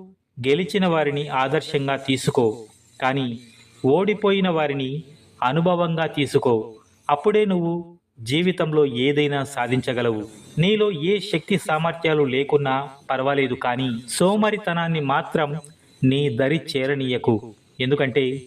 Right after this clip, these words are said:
సోమరిపోతు దేనిని సాధించలేడు. మిత్రమా, ఒక్కటి చెబుతాను, గుర్తుపెట్టుకో. నిన్నటి గురించి భయపడేవాడు నేడు పోరాడలేడు, నేడు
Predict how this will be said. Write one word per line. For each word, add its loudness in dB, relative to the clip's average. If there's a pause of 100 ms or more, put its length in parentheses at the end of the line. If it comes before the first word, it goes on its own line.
(360)
సోమరిపోతు 2 (180)
దేనిని 2 (160)
సాధించలేడు. 0 (600)
మిత్రమా, 2 (500)
ఒక్కటి 0
చెబుతాను, 0 (440)
గుర్తుపెట్టుకో. 2 (680)
నిన్నటి 2
గురించి 2 (120)
భయపడేవాడు 0 (560)
నేడు 4 (140)
పోరాడలేడు, 0 (200)
నేడు 0